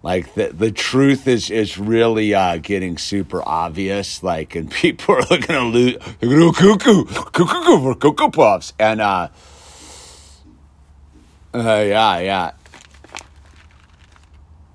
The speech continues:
Yeah, dude, the, this is, yeah, the Ira's back straightening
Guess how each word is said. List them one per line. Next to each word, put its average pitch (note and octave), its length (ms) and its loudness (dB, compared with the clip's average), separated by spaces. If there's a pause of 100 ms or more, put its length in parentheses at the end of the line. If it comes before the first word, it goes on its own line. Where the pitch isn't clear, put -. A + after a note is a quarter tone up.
(1700)
Yeah, G#2 300 2
dude, F#2+ 260 -4
the, F#2 320 -10
this C3+ 280 2
is, E3 200 2
yeah, C3+ 240 2
the B2 160 -4
Ira's A#2+ 420 0
back A2+ 380 0
straightening G#2 640 -6